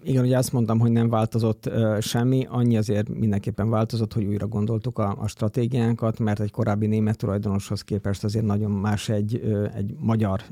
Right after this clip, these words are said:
ö, ö, az egyik legnagyobb banki, ö, tulajdonos, ö, és hát, ö, igazán nem titkolt, ö, célunk az, hogy, ö, és közös célunk, nyugodtan mondhatom, hogy, ö, hogy a lehető összes, ö, pozícióval megszerezzük a, a piacvezető,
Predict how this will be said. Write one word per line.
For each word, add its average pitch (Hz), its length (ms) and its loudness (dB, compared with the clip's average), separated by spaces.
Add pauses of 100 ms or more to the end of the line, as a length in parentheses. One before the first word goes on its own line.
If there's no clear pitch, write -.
ö, 104 300 -2
ö, 110 160 -2
az 101 160 -2
egyik 107 200 -2
legnagyobb 107 420 0
banki, 107 460 0 (100)
ö, 104 180 -2
tulajdonos, 123 760 0
ö, 113 260 2 (440)
és - 80 -18
hát, 120 200 -2
ö, 123 180 2 (120)
igazán 127 320 0
nem 135 220 4
titkolt, 113 580 0
ö, 113 100 2
célunk 110 480 0
az, 113 200 -2
hogy, 113 420 0
ö, 113 180 4 (480)
és - 120 -10
közös 117 340 2
célunk, 113 360 2
nyugodtan 110 360 0
mondhatom, 123 520 0
hogy, 113 360 0
ö, 113 240 2 (240)
hogy 120 140 -2
a 117 40 4
lehető 117 800 0
összes, 113 640 -2
ö, 104 200 -2
pozícióval 104 540 -2
megszerezzük 101 640 -2
a, 107 340 -2
a 101 120 -2
piacvezető, 104 800 0